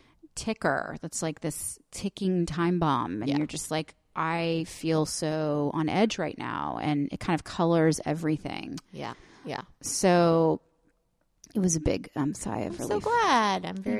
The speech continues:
Speaker 1: Thank you.
Speaker 2: glad. I know you were nervous about it,
Speaker 1: I was
Speaker 2: and
Speaker 1: really nervous.
Speaker 2: I'm glad for her, too.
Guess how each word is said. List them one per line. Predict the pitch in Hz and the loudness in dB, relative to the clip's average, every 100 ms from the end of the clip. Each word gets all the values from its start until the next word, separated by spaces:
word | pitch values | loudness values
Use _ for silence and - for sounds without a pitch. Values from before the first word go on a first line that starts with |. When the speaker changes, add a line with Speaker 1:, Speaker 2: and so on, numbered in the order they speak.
| 202 | -4
Speaker 1:
Thank | |
you. | 226 | -6
Speaker 2:
glad. | - | -6
I | - | -8
know | 165 | -10
you | 160 | -10
were | 165 | -10
nervous | 151 151 147 - | -10 -12 -12 -14
about | - 117 107 | -12 -10 -10
it, | - - | -10 -4
Speaker 1:
I | 196 | -2
was | 98 190 | 0 -2
Speaker 2:
and | 202 | -4
Speaker 1:
really | 196 196 | -4 -2
nervous. | 196 104 190 170 | -4 -4 -6 -8
Speaker 2:
I'm | |
glad | 165 175 - | -12 -16 -18
for | - | -20
her, | - - - | -16 -16 -14
too. | - - - | -12 -12 -12